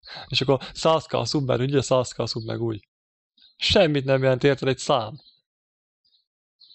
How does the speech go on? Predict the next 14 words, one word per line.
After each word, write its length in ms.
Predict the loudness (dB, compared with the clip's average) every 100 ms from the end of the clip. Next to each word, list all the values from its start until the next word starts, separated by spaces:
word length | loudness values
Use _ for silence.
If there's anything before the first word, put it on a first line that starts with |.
| _ _
A 80 | 2
negyede 340 | 4 4 2
nincsen 360 | 0 -2 0 2
magyar 240 | 2 2
annak 180 | 2 0
a 60 | 0
száz 280 | 0 -2
K 160 | -4 -6
szubnak, 340 | -4 -6 -4
ember, 320 | -4 -2 0 2
elmondom 320 | 0 -4 -6
neked, 220 | -4 0
negyede 340 | 0 2 0
nincsen. 460 | -4 -10 -10 -10 -12